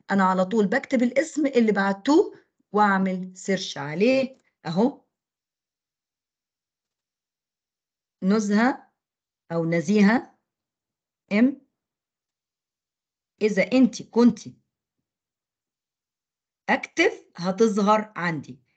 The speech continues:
إذا مش أكتف فمش هتظهر، أو إن النت على حسب النت شوية بيكون تقيل على بال ما بيظهر عندي. هل النقطة ديت واضحة ولا فيها صعوبة؟ فاطمة أحمد، أعتقد إن أنا خدت فاطمة أحمد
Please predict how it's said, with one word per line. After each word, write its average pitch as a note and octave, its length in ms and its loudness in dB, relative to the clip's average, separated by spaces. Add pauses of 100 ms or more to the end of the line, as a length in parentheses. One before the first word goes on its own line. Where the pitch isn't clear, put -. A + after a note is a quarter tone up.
(160)
إذا A3+ 180 0
مش D3+ 300 -10
أكتف A3 540 -4
فمش G3 640 -4
هتظهر، A3+ 560 0 (420)
أو C4 120 4 (180)
إن B3+ 280 4
النت G3+ 480 -2
على G3+ 240 -4
حسب G3+ 360 -6
النت G3+ 340 -4
شوية G#3+ 720 -2 (340)
بيكون F#3 640 0
تقيل G3+ 640 2 (200)
على F3+ 220 0
بال D#3 280 -6
ما D#3+ 80 -4
بيظهر F3+ 540 -2
عندي. - 320 -12 (300)
هل C#4+ 240 2
النقطة A#3+ 460 2
ديت E3 480 -6
واضحة A#3+ 720 -8
ولا A3+ 280 2
فيها F#3+ 260 -2
صعوبة؟ G#3 560 -2 (300)
فاطمة A3 400 -4
أحمد، F#3 400 -8
أعتقد E3 400 -8
إن E3 100 -6
أنا E3 120 -4
خدت D#3+ 260 -12
فاطمة - 320 -10
أحمد A#3+ 400 0